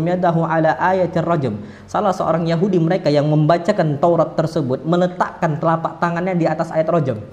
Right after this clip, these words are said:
ditutupi biar nggak kelihatan itu, ditutupi biar nggak kelihatan. Akhirnya apa? Orang Yahudi pun membaca ayat sebelum ayat rajm dan setelah ayat rajm. Ayat rajmnya nggak dibaca oleh orang Yahudi tersebut, biar Nabi itu nggak tahu. Akhirnya, oh, rajm itu memang nggak ada dalam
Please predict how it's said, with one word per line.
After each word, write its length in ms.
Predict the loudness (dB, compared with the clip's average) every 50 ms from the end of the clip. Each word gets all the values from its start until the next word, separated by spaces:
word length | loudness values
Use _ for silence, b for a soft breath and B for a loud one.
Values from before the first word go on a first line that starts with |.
| B B 0
ditutupi 480 | 2 4 4 4 4 4 4 2 0 -4 -4 -8 -14 -20 -20 -20 -20 -20 _ _ _ _ 4
biar 160 | 6 6 6
nggak 180 | 6 4 2
kelihatan 480 | 2 2 2 2 2 2 0 0 -2 -2 -2
itu, 240 | -2 -2 -2 -4 -6 -8 -14 -18 -20 -8 0
ditutupi 400 | 4 4 6 6 4 2 0 2
biar 240 | 2 4 4 2 0
nggak 60 | 0 0
kelihatan. 400 | 2 2 2 2 0 -2 -4 -10 -10 -14 -20 B B B B B B B B B -2
Akhirnya 560 | -2 0 0 0 0 2 2 0 0 0 0
apa? 160 | 0 0 2
Orang 240 | 2 2 2 2 2
Yahudi 160 | 2 2 2
pun 160 | 0 -2 -2
membaca 800 | -2 0 0 2 2 2 2 2 2 2 2 0 -2 -4 -10 -14 -20 -8 -2
ayat 320 | -2 0 2 0 0 -2 -2
sebelum 340 | -4 -2 0 0 0 0 0 2
ayat 180 | 0 0 2 0 -2
rajm 240 | 0 0 0 2
dan 160 | 2 2 2 2
setelah 240 | 0 0 -2 0
ayat 100 | -2 -2 0 0
rajm. 200 | 2 2 0 2 2 2
Ayat 100 | 2 2 2
rajmnya 240 | 2 2 2 0 0 0 0
nggak 60 | 2
dibaca 240 | 2 2 2 2 2 2 2
oleh 140 | 2 0 0 B B B B B 0
orang 160 | 0 2 4 4 4
Yahudi 160 | 4 4 4
tersebut, 400 | 4 2 0 0 0 0 0 -2 -4 -8 -14 -6 -2
biar 480 | 0 2 2 2 2 0 0 -2 -6 -10 -14 -20 -20 -20 -14 -4
Nabi 320 | 0 0 0 2 0 0
itu 80 | 0 2
nggak 240 | 2 2 0 0 -2
tahu. 400 | -2 0 0 0 -2 -4 -6 -8 -6
Akhirnya, 320 | -4 -2 -2 -2 -2 -2 0
oh, 160 | 0 2 2
rajm 240 | 2 0 0 -2 -2
itu 80 | -2
memang 180 | 0 0 0 0 0
nggak 160 | 0 0 0
ada 40 | 0 2
dalam 240 | 2 2 2 0